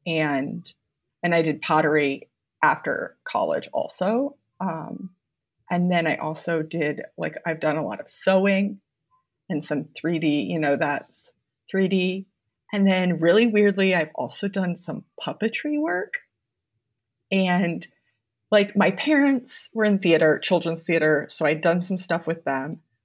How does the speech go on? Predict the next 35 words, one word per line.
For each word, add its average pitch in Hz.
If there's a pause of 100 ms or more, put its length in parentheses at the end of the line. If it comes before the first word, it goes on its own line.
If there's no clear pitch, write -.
(140)
But 165
then 202
when 190
I 180
went 170
to 175
Los 160
Angeles, 226
I 196
met 170
up 165
with 175
this, 165 (460)
before 208
I 226
had 180
my 170
jobs 151
there, 151
I 151
met 147
up 160
with 156
this -
puppeteer 139 (380)
who 156
was 147
from 151
Mi-, 160
Minneapolis, 185
and 180
I 165
worked 147
with 170 (100)
her 226